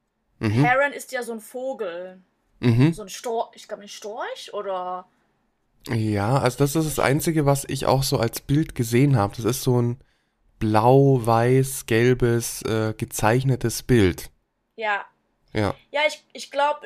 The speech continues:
Speaker 2: äh, der Vogel heißt im Japanischen auch Aosaki.
Speaker 1: Mhm.
Speaker 2: Sagt, also sagen die im Film die ganze Zeit Aosaki, Aosaki. Ao ist ja blau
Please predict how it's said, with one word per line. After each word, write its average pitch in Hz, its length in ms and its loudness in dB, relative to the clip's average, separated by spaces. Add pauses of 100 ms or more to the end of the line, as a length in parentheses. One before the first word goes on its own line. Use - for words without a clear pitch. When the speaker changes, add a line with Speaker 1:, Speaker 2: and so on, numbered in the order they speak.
Speaker 2:
äh, 240 200 2
der 240 120 -4
Vogel 381 520 -2
heißt 240 360 -4
im 233 120 -8
Japanischen 226 600 -10
auch 214 520 -4 (640)
Aosaki. 311 840 -2 (880)
Speaker 1:
Mhm. 117 380 2
Speaker 2:
Sagt, 262 340 -4 (180)
also 233 160 -6
sagen 240 280 -8
die 254 80 -14
im 240 120 -14
Film 247 420 -8
die 240 100 -16
ganze 208 220 -10
Zeit 214 180 -10
Aosaki, 233 580 -6
Aosaki. 240 540 -8 (500)
Ao 240 280 4
ist 285 260 -8
ja 226 500 -4 (120)
blau 233 580 -2